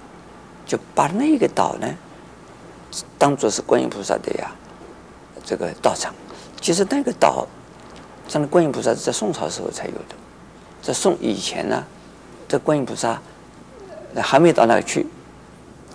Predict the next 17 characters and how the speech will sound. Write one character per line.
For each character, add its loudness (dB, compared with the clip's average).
那 8
这 6
个 6
观 6
音 4
菩 -2
萨 4
是 0
在 4
中 4
国 0
的 2
沿 6
海， -4
特 0
别 -8
是 -4